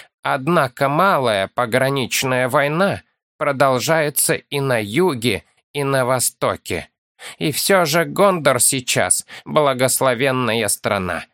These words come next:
И да будет так во веки веков, пока горят на небе вечные звёзды. Увлечённые беседой, они не заметили, как сгустился вечер. Нехотя гости поднялись и стали прощаться.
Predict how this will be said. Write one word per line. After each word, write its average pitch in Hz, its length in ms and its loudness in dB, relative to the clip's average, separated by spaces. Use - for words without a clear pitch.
И - 140 -2
да 135 200 2
будет 127 480 0
так 165 320 -2
во 123 180 2
веки 127 380 -4
веков, 120 720 -2
пока 120 360 -2
горят 110 480 0
на 120 160 0
небе 117 420 0
вечные 123 680 -2
звёзды. 117 680 -2
Увлечённые 120 800 0
беседой, 110 720 0
они 143 260 0
не 151 140 2
заметили, 143 560 2
как 127 260 -2
сгустился 110 720 0
вечер. 87 480 -2
Нехотя 123 540 -2
гости 117 420 0
поднялись 107 760 0
и 120 100 0
стали 123 420 0
прощаться. 87 800 -2